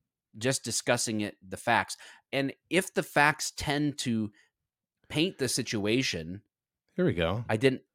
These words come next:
Speaker 1: um, I don't think that I was laughing at dead kids. Brian Sandman says, "That was
Speaker 2: See,
Speaker 1: school shooting
Speaker 2: but
Speaker 1: since
Speaker 2: see,
Speaker 1: the
Speaker 2: this is,
Speaker 1: beginning of the
Speaker 2: this
Speaker 1: year."
Speaker 2: is
Speaker 1: Way to
Speaker 2: typical.
Speaker 1: laugh at dead kids.
Speaker 2: This
Speaker 1: I'm
Speaker 2: is
Speaker 1: not,
Speaker 2: the
Speaker 1: I'm not
Speaker 2: typical
Speaker 1: laughing
Speaker 2: thing.
Speaker 1: at dead kids.
Speaker 2: I didn't even know what the fuck you were talking about. That's why we asked you to put down what these hundred thirty,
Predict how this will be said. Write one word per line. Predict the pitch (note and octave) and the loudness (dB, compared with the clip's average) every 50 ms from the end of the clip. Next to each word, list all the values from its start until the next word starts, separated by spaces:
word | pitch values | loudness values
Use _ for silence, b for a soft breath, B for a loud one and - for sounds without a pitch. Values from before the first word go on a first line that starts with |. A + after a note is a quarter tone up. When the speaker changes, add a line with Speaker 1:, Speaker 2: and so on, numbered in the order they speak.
| _ _ _ - | _ _ _ -2
Speaker 1:
um, | G#2+ G#2+ G#2 G2+ G2+ | 0 0 0 0 0
I | F#2 G2+ A2+ | 0 0 -2
don't | A#2+ - G3 B3+ C#4+ - | 0 0 -2 -2 -2 -4
think | C4+ C4 - | -6 -4 -2
that | - A#3 G3 | 2 4 6
I | E3+ | 6
was | D3+ C3 - G#2 | 6 6 4 2
laughing | G2 G#2+ G#2+ A2+ B2 - A#2+ G#2+ G2+ F#2+ | 0 2 2 2 2 2 0 0 0 -2
at | - - - | -4 -4 -2
dead | A2 A2 G#2+ - - | -2 -2 -2 -4 -6
kids. | - F2 E2 D#2+ - - | -8 -8 -8 -8 -10 -4
Brian | - B2+ C#3+ E3+ D#3 D3 | 2 4 6 6 6 6
Sandman | - - D3+ D3+ C#3+ C3 A#2 | 4 4 4 4 4 2 2
says, | - C#3 A2+ G2 - | 2 0 0 4 4
"That | B2 A#2 | 4 4
was | A#2+ A2+ - | 4 2 2
Speaker 2:
See, | G#3+ F#3+ | 2 2
Speaker 1:
school | C#3 C3+ C#3 | 4 2 0
shooting | C3 - - A#2+ G#2+ G#2+ | 0 0 -2 -2 0 4
Speaker 2:
but | G2+ A3 | 6 6
Speaker 1:
since | F#3 B2 | 6 8
Speaker 2:
see, | C#4 C#4 | 6 6
Speaker 1:
the | C#4+ C#4 | 8 6
Speaker 2:
this | A3+ | 6
is, | - | 6
Speaker 1:
beginning | C4 A3+ A3+ A3 | 6 4 4 4
of | G3 | 4
the | A3 | 6
Speaker 2:
this | G#3+ A3 | 6 6
Speaker 1:
year." | A3 G#3+ | 4 4
Speaker 2:
is | E3+ | 2
Speaker 1:
Way | - - | 0 -6
to | - - - - - F3 E3 | -16 -20 -16 0 4 6 8
Speaker 2:
typical. | C3+ C#3 B2 A2+ | 10 10 10 10
Speaker 1:
laugh | A#2+ A#2+ A#2+ B2 - | 8 8 8 6 4
at | A2 F#2 E2 F#2 | 2 -2 -2 -2
dead | C3+ A2+ A2 - - | -2 -2 -2 -2 -4
kids. | - E2 D2 - - | -8 -8 -8 2 6
Speaker 2:
This | - G#3+ - C4 | 6 8 8 8
Speaker 1:
I'm | A3+ | 6
Speaker 2:
is | |
Speaker 1:
not, | - - | 6 6
Speaker 2:
the | F3+ | 6
Speaker 1:
I'm | D#3 | 6
not | F3 F3+ | 8 8
Speaker 2:
typical | F3 - E3+ D3 | 6 8 8 8
Speaker 1:
laughing | D3 D#3 - - D#3 B2 | 8 8 6 6 4 2
Speaker 2:
thing. | F#2 - | 2 2
Speaker 1:
at | - - | 0 0
dead | G3+ A3+ - - | -2 -2 -2 -4
kids. | - - - - - - - - | -8 -8 -8 -8 -12 -10 2 6
Speaker 2:
I | F#3 A3 | 6 6
didn't | A3+ C#4 C4+ C4 | 8 8 6 6
even | A#3 F#3 F3+ E3 | 8 8 8 8
know | D#3+ D#3+ D#3+ | 10 8 8
what | D3+ D3 D#3+ - - | 8 8 6 6 4
the | A#2 G2+ | 0 -2
fuck | - - - - D#3+ D#3 D#3 - - | -2 -6 0 4 4 4 4 4 2
you | C3 A#2 | 4 4
were | G#2+ G2 | 4 2
talking | - - - C#3+ C#3+ C#3+ - A2+ | 2 0 0 2 2 2 0 0
about. | F#2 F2 F2+ - | 0 0 2 2
That's | B2 B2+ - - | 2 2 4 6
why | E3+ D3+ C#3+ | 6 8 8
we | B2+ C3 C#3 - | 6 4 4 2
asked | - C3+ D3 E3 D3 - - C3+ | 2 2 4 4 4 2 2 2
you | A#2+ | 2
to | G#2 G#2 | 2 2
put | - - - D3+ - G2+ G2 | 2 2 2 2 2 2 2
down | C#3+ C3+ D3 C#3+ B2 A2+ | 2 4 4 4 2 2
what | G#2 A#2+ B2 - | 2 2 0 0
these | A#2+ G#2+ - | -2 -4 -4
hundred | - - D#3 D3+ D3+ D3+ C3 - | -4 -4 -2 0 2 0 0 2
thirty, | - C3+ B2+ | 2 0 0